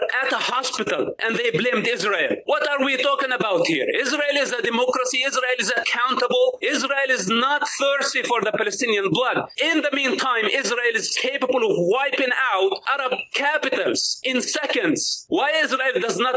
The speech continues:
attempt to abuse its power? But why, when the Arabs have just a little bit of power, couple of missiles, they misuse power by launching them at civilians and kill them in their living rooms? We have a fundamental problem, and we need to stop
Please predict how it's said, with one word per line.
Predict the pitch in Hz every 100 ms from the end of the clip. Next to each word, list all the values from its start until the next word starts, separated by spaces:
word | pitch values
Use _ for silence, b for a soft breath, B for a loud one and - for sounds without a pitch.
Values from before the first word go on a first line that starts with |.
| 220
attempt | 208 240 262 277 - -
to |
abuse | 220 190 202 254 240
its | 202 190 -
power? | - 247 262 180 - -
But | 175 190
why, | 226 285 285
when | 240 233 202
the | 220
Arabs | 247 254 -
have | 240 220
just | 214 220 -
a |
little | 269 320
bit | 294
of | 262 247
power, | 240 190 151 151 147 -
couple | 285 302 294 285
of | -
missiles, | 233 233 294 277 196 180 175 - -
they | 156 262 262 240 -
misuse | 175 190 220 - 196 285 311 -
power | 208 170 139 151 156
by | 160 202
launching | 214 269 285 240 185
them | 180
at | 220 220
civilians | 214 240 247 247 202 202 240 - - -
and | 208 208 196
kill | 294 269
them | 254
in | 208
their | 190 202
living | 226 247
rooms? | 226 294 330 160 233 - -
We | - 302
have | 302 294
a | 214
fundamental | 254 233 220 294 311 269 208
problem, | - 254 247 208
and | 202
we | 214
need | 262 294
to | 269
stop | - 269